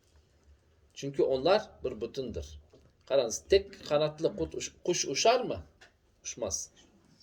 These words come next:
Biz de iman ettik dedim mi? Kurtulamayız. Kur'an-ı Kerim'de Cenab-ı Hak ne diyor? "Kâletil a'rabu amenna." Araplar "Amenna, iman ettik." dediler.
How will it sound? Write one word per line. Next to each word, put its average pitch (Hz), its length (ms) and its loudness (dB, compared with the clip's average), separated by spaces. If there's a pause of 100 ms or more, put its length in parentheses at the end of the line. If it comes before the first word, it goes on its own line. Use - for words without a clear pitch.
(1900)
Biz 175 200 4
de 156 160 8
iman 175 380 2
ettik - 380 0
dedim 156 280 2
mi? 170 140 -2 (1000)
Kurtulamayız. 117 840 -2 (760)
Kur'an-ı 123 240 -2
Kerim'de 123 260 -2
Cenab-ı 127 260 0
Hak 135 160 0
ne 156 160 0
diyor? 139 120 -6 (1080)
"Kâletil 139 600 4
a'rabu 147 460 4
amenna." 131 520 -2
Araplar 156 500 6 (100)
"Amenna, 170 680 2
iman 160 340 2
ettik." 151 340 -2
dediler. 101 500 0